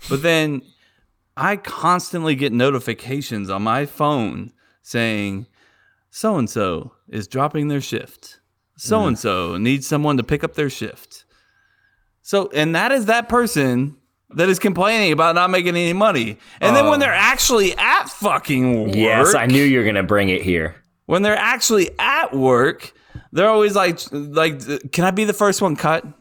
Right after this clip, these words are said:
Speaker 1: It's like, "I
Speaker 2: Mm.
Speaker 1: need to get out of here. Um, Stacy and me, we're gonna, gonna go out to the club tonight. Now you really need to go."
Speaker 2: <laughs>
Speaker 1: And, or they're, they're not, like, pre-busing their tables or busing their
Speaker 2: Mm.
Speaker 1: own tables for the, for that being said,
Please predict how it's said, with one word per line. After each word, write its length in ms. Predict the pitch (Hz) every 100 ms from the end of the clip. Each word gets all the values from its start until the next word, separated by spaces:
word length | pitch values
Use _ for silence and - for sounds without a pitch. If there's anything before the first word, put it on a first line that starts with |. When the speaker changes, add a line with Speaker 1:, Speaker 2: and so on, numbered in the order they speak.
| - -
Speaker 1:
It's 80 | 147
like, 120 | 151
"I 80 | 156
Speaker 2:
Mm. 20 |
Speaker 1:
need 120 | 170 165
to 60 |
get 140 | 147 143
out 140 | 139
of 60 | 139
here. 180 | 151
Um, 380 | 131 135 135 131
Stacy 440 | - 165 160 - 180
and 80 |
me, 120 | 165 147
we're 120 | 139
gonna, 220 | 135 127
gonna 240 | 113 131 123
go 120 | 151
out 140 | 143 -
to 60 |
the 60 | 127
club 220 | 127 117
tonight. 260 | 117 113 -
Now 160 | 107
you 120 | 113
really 240 | 117 143 156
need 160 | 143
to 80 | 135
go." 160 | 120 117 117 -
Speaker 2:
<laughs> 200 | - 117
Speaker 1:
And, 260 | 110 107 107 _ - - - _ - -
or 540 | 127 165 185 180 175 - -
they're, 300 | 139 156 160
they're 280 | 139 123 151
not, 340 | 151 175 -
like, 340 | 143 139 120 - _ _ _ _ _ _ _ _ _ _ _ _ _ _ -
pre-busing 720 | - 160 190 185 180 202 185
their 100 | 160
tables 560 | 135 156 160 165 170 151
or 120 | 117
busing 400 | 104 131 - 117
their 160 | 135 113
Speaker 2:
Mm. 100 | 123
Speaker 1:
own 200 | 175 170
tables 420 | 135 110 110 104
for 180 | 113 104
the, 200 | 101 92
for 140 | 120
that 180 | 107 101
being 200 | 107 104
said, 340 | 113 107 113